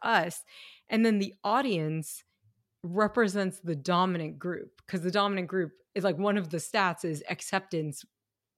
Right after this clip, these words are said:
acceptance in the eyes of the dominant group. So what if the dominant group is represented by the audience and we find a way to make it participatory and try to, um,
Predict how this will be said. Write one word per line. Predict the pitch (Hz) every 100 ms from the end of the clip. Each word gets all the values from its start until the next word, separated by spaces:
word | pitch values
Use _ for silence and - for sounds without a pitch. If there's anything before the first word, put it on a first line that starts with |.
| -
acceptance | 202 208 - 190 170 -
in | 196 170
the | 170
eyes | 160 156
of | 143
the | 147
dominant | 151 147 143
group. | 170 139
So | 180
what | 180
if | 208
the | 196
dominant | 143 185 180 165 151
group | 185 170 147 - _ - - _ _ _ _ -
is | 208 180
represented | 185 196 190 175 170 165
by | 151 151
the | 143 -
audience | 160 160 - - - -
and | 175 165 151
we | 175
find | - 175 175 170
a | 151
way | 170 160 147 151 151 _ _ _ _ _ -
to | - 170
make | 165 165 175 170
it | 175 170 _ _
participatory | 175 - 208 196 175 - 151 143 147 156
and | - 160
try | - 180 170
to, | 165 160 160 - - _ _ 185
um, | 170 160 156 151 147